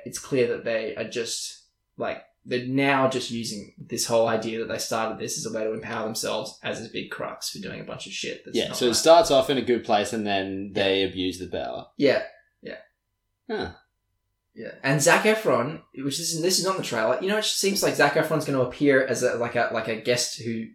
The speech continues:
Speaker 1: who helps Seth Rogen.
Speaker 2: Yeah.
Speaker 1: No, that's actually not what most of his role in the movie is.
Speaker 2: What?
Speaker 1: They find him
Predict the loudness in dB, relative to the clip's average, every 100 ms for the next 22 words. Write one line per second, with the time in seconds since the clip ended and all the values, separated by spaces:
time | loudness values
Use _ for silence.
0 | _ -6 -6 -6 -16 -4 0 0 2 0
1 | 2 0 0 -10 _ 2 4 2 0 4
2 | 6 6 4 2 0 2 2 2 2 2
3 | 2 0 0 0 -2 0 2 2 2 0
4 | 0 -2 -6 -8 0 4 6 4 4 4
5 | 4 4 4 4 4 4 2 -2 -8